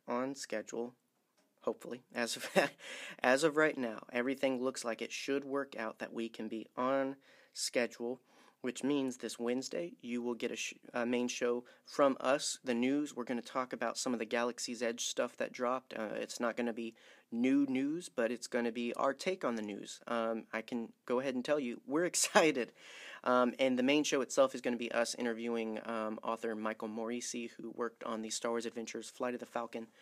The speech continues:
series and did other amazing work that we're gonna talk about as well. He's a fun guy, and we cannot wait to have him on the show. And then our Clone Wars rewatch, we are going to Mortis and going to talk about that good stuff.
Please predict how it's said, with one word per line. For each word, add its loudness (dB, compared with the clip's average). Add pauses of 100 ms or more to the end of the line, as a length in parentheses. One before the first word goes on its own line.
(220)
series 2
and 0
did 0 (100)
other 4
amazing -2
work -4
that -8
we're -8
gonna -6
talk -8
about -8
as -6
well. -2
He's -8
a -16
fun -2
guy, -8
and -10
we -6
cannot -10
wait -4
to -6 (600)
have -2
him -4
on -2
the -4
show. 0
And -2
then -2 (460)
our 2 (140)
Clone 4
Wars 0 (120)
rewatch, 0
we -2
are 2
going -2
to -10
Mortis -2
and -6
going -4
to -10
talk -4
about -4 (380)
that -2
good -4
stuff. -4